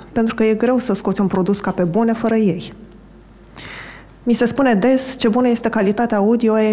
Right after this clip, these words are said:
a episoadelor. Asta se întâmplă pentru că există un inginer de sunet, Horia, care are grijă ca totul să sune perfect la final. Horia este și în momentul ăsta în spatele scenei și înregistrează spectacolul.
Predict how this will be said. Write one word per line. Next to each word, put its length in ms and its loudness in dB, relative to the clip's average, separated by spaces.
a 100 0
episoadelor. 880 -2
Asta 240 0
se 120 -2
întâmplă 420 0
pentru 240 -2
că 80 0
există 380 2
un 120 2
inginer 400 0
de 120 -2
sunet, 480 -2
Horia, 600 0
care 220 0
are 220 2
grijă 300 2
ca 140 -2
totul 260 0
să 200 -2
sune 280 0
perfect 420 -2
la 100 2
final. 520 -2
Horia 320 2
este 260 2
și 120 2
în 60 2
momentul 400 2
ăsta 200 0
în 60 2
spatele 400 0
scenei 500 0
și 140 0
înregistrează 680 0
spectacolul. 840 -2